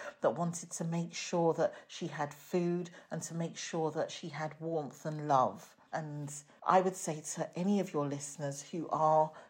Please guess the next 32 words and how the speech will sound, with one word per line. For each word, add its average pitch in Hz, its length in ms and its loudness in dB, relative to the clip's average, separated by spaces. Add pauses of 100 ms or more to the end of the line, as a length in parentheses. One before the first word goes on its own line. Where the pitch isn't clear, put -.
(100)
carers, 175 920 4 (240)
who 170 140 -2
foster - 480 2
or 151 260 4
adopt, 147 580 -2
you 160 60 -4
know, 151 180 2
I 160 120 -2
salute 170 560 -4
you, 139 320 -2 (320)
because 165 400 -4
we 175 220 -4
need 165 280 0
more 170 240 2
people 151 460 -4
out 147 280 -2
there. 139 240 0 (280)
There 170 180 4
are 160 60 2
far 180 560 2
too 175 320 -4
many 160 260 -2
children 151 880 0 (640)
who 165 280 2
are 143 380 6
homeless. 180 1000 0 (360)
There 160 140 6
are 156 60 6
far 165 240 8
too 165 180 -6
many 156 160 -4
children 165 560 -2